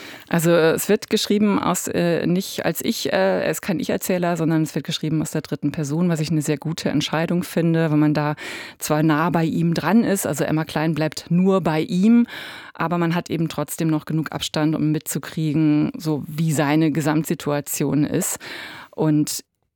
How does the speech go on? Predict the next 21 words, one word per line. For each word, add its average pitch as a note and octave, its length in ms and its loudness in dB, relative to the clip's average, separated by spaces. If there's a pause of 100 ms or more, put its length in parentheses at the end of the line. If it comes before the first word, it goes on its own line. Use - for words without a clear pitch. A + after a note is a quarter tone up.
(180)
es - 200 -2
wird - 160 0
beschrieben, F3+ 420 2
ich D#3+ 140 0
zitiere G3 560 2
mal, F3 580 2
ähm, D#3 560 2
also D3+ 200 -4
es - 80 -6
wird E3+ 100 -4
beschrieben, F3 680 0
m, D3+ 340 -2
ja, D#3+ 260 0
wie D3 140 -2
eine E3 500 2 (260)
von, E3 140 0
nur F#3+ 140 4
von E3+ 180 2
David E3+ 380 2
bevölkerte E3+ 600 -2
psychische - 560 -2